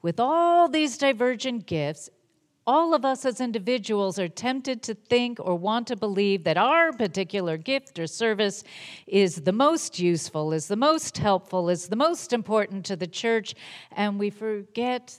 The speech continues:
that it's only when they all work together that we even have this semblance of something called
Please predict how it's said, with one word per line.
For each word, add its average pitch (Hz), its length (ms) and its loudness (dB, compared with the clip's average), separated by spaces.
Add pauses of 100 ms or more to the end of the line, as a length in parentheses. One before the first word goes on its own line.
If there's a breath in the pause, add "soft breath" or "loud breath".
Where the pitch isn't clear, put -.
(140)
that 202 380 -4
it's 185 300 -8
only 208 340 -6
when 180 300 -6
they 175 140 -2
all 165 240 -2
work 160 280 -6
together 190 760 -2 (560 soft breath)
that 196 180 -6
we 214 160 -6
even 285 460 -2
have 262 320 -2
this 247 160 -4
semblance 175 840 -4
of 220 120 -4
something 202 540 -4
called 156 540 -4